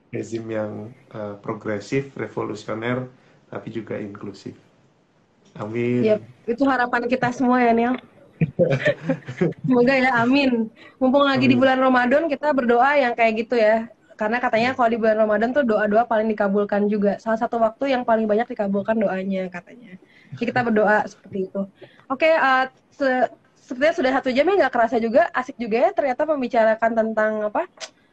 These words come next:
Speaker 2: sejarah gerakan Islamis ini. Dan kenapa kita nggak bahas detail negara per negara ya, supaya pembaca I P baca sendiri.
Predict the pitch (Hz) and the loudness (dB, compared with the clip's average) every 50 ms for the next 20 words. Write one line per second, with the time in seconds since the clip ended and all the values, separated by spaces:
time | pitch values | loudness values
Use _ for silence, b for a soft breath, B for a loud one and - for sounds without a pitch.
0 | _ - 208 202 226 214 214 214 214 226 202 - _ _ _ B B B B B | _ -8 0 2 2 4 4 2 2 0 -2 -8 _ _ _ B B B B B
1 | B _ - 226 220 220 220 - 233 226 220 226 226 240 220 214 220 226 190 202 | B _ -2 0 0 0 0 -2 -4 -2 -2 -2 0 0 0 2 2 0 -2 -2
2 | 214 220 233 262 302 294 254 214 214 220 226 220 247 247 247 247 339 339 320 - | -2 0 0 0 -2 -2 0 0 2 2 0 -2 -2 -2 0 0 -2 -2 -2 -2
3 | 311 302 277 247 220 226 226 254 247 233 240 233 240 233 233 233 233 - _ - | 0 0 0 2 2 2 0 0 -2 -2 -2 0 2 2 2 2 2 -2 _ -2
4 | 240 226 220 226 220 226 226 226 226 226 226 214 208 208 196 233 277 - _ _ | -2 0 2 2 2 2 0 0 -2 -2 -2 0 2 2 2 2 0 -2 _ _
5 | 294 294 254 247 - _ 208 202 214 233 285 294 - 226 214 196 196 202 202 202 | -4 -4 -4 -4 -4 _ -2 0 2 0 0 0 -2 -4 -4 -4 -4 -6 -6 -6
6 | 254 220 196 190 202 196 - 214 196 208 208 202 190 190 - | -2 -2 -2 -2 -2 -4 -4 -2 -4 -2 -2 -2 -4 -6 -8